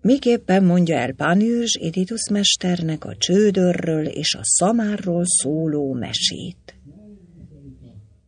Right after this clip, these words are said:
Minek utána dagadtik jól lakának, Editus elvezete minket egy jól bérendezett, szépen kárpitozott és teljességgel B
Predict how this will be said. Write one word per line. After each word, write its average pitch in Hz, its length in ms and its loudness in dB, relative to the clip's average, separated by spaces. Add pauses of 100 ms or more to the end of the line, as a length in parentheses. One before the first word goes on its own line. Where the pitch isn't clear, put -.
(1080)
Minek 294 440 6
utána 214 720 6
dagadtik 175 1040 4
jól 269 320 6
lakának, 233 920 0 (320)
Editus 247 840 2 (560)
elvezete 185 720 6
minket 160 460 -2
egy 92 180 -2
jól 254 520 4
bérendezett, 151 1200 -2 (500)
szépen 247 680 4
kárpitozott 185 1160 -4
és - 380 -2 (100)
teljességgel 175 1300 2
B 160 140 -4